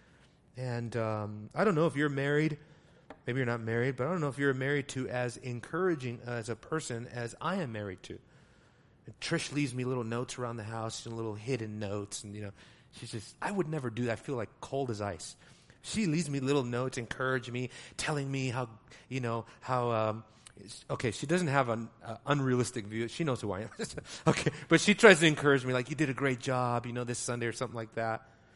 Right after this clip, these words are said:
We need that. I need that. And sometimes that helps me, lifts me up and encourages me and gets me back doing what I'm supposed to be doing.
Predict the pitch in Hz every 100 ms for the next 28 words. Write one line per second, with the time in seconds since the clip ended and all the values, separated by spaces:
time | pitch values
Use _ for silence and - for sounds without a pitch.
0 | - - - - - _ 151 208 170 202
1 | 113 131 233 185 175 117 117 131 - 220
2 | 185 160 117 135 - 156 156 - 123 -
3 | - 139 165 - 143 143 131 131 113 98
4 | - - 120 - 151 147 127 117 127 127
5 | 104 - - - - - _ _ _ _
6 | - - 135 135 120 123 110 117 120 110
7 | 104 92 - 104 - 107 95 95 90 92